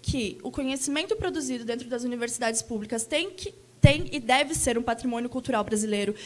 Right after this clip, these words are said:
E a partir do momento que vendemos isso para grandes indústrias e empresas, deixa de perder, de pertencer ao governo, à população brasileira, à sociedade brasileira e passa a pertencer a essas indústrias. Então, é essa escolha que nós temos que fazer agora.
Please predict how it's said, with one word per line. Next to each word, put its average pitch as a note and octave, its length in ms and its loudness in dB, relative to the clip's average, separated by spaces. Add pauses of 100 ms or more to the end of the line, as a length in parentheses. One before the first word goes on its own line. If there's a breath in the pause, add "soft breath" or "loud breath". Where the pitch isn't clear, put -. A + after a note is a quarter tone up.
(140 loud breath)
E A3+ 40 6
a A3+ 60 6
partir C4+ 320 0
do F4 80 -4
momento D4 320 -2
que - 100 -4
vendemos C4 560 0
isso - 200 -8
para B3 180 0
grandes B3 300 -2
indústrias B3 560 0
e B3 40 -2
empresas, A#3 480 -2 (240 loud breath)
deixa E4+ 300 4
de - 100 -2
perder, A#3+ 400 -2 (220)
de B3+ 120 -2
pertencer B3 540 0
ao A3+ 140 4
governo, A#3 420 0 (240 loud breath)
à C4 140 2
população C4 460 0
brasileira, A#3 520 0
à C4+ 120 4
sociedade A#3+ 500 0
brasileira A3+ 560 -2
e C4+ 80 -6
passa C#4 300 -2
a - 20 -8
pertencer C4 480 -2
a B3 80 4
essas B3+ 340 0
indústrias. G3+ 680 2 (300 loud breath)
Então, C4 280 2
é C4+ 180 6
essa D4+ 160 -2
escolha C4+ 300 0
que C4+ 100 -2
nós C4 180 2
temos B3+ 200 -2
que - 80 -14
fazer A#3 460 0 (180)
agora. F#3 560 0